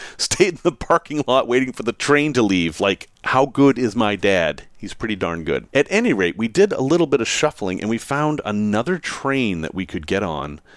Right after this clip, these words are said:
that would actually get us out of the city, and we boarded that, and all was great. We headed up through Pennsylvania, and then the train came to a screeching halt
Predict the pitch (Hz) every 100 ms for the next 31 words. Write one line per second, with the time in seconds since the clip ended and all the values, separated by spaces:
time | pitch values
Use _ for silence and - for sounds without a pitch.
0 | - - - - 110 110 - 98 98 -
1 | 117 101 101 95 - 85 87 82 82 -
2 | 135 90 82 - 104 101 98 85 156 185
3 | 131 101 95 92 - _ 98 - - 123
4 | 123 113 110 107 - 98 90 - 85 55
5 | - - - - - - - - - 90
6 | 98 139 139 131 - 113 117 110 110 92
7 | 160 165 160 156 151 143 120 120 127 127
8 | - 226 220 202 190 170 - 165 156 147
9 | - - 233 139 - 170 196 151 139 -